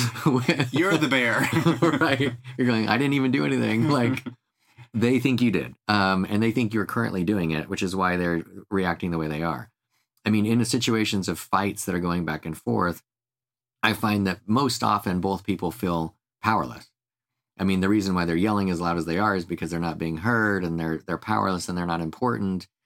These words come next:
Speaker 1: And the other <laughs> person's yelling back going, "No, I'm powerless and not important."
Speaker 2: <laughs> Right.
Speaker 1: Essentially, it's the same thing. It's like a, you know, and, and it's true.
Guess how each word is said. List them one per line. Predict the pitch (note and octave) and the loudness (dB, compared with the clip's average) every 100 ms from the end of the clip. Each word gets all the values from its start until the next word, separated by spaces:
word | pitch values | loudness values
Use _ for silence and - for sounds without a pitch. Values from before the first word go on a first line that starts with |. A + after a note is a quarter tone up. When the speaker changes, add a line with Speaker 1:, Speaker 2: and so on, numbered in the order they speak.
| - | -4
Speaker 1:
And | G2 | 0
the | |
other | A2 | 0
<laughs> | A2+ | 2
person's | E3 G#2+ G2 | 2 2 2
yelling | F#2+ F2+ | 0 0
back | F2+ F#2 | 0 0
going, | F#2 F#2+ G2 | 0 0 0
"No, | B2 D3+ C3 B2 - _ - | 2 2 2 -2 -6 _ -2
I'm | E3+ D3 | 0 2
powerless | C#3 B2 A#2 A2 | 2 2 2 2
and | A2 A2 | 0 2
not | A2+ | 2
important." | A2+ A2+ C3+ C#3 A2+ | 2 2 0 2 0
Speaker 2:
<laughs> | C3+ C3+ C#3+ C3 | 0 -2 -2 0
Right. | C3 E3 | 2 2
Speaker 1:
Essentially, | D3+ B2 B2+ A#2 - A#2 F#2+ - - B2 | 2 2 0 0 0 -2 -2 -6 -6 -2
it's | B2+ C3 | 0 2
the | C3+ | 2
same | A2 B2 G#2+ | 2 2 2
thing. | G#2 G#2 | 0 0
It's | F#2+ - | -2 -2
like | F2+ | -2
a, | E2+ D#2 - | -2 -4 -2
you | F#2 | -2
know, | E2 D2 E2+ | -2 -4 -2
and, | A2+ A2 | -2 0
and | A2+ | 0
it's | F#2+ | 0
true. | - C#3+ G#2 D#2 | 0 2 2 0